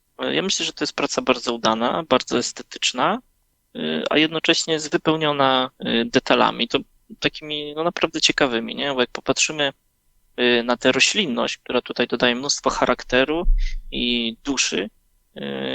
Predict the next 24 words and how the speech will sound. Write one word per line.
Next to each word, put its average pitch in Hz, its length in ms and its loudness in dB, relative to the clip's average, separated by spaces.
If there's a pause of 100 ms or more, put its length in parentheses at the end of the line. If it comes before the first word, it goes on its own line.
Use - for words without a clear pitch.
(140)
tej, 123 380 4
tej 131 160 -4
konstrukcji, - 640 -6
to 151 600 2
tutaj 147 400 2
każdy, 151 420 0
każdy 147 280 -2
jeden 131 200 0
krzaczek, - 380 2
każda 143 280 -2
jedna 135 200 2
roślinka 143 480 0
wygląda 131 400 0
inaczej. 117 460 -2 (420)
Y, - 40 -6 (300)
najbardziej 147 460 2
podobają 143 480 4
mi 139 120 -4
się - 140 0
chyba 139 200 4
te - 100 4
kaktusy, - 600 -2
które 123 300 0
są, 120 420 -4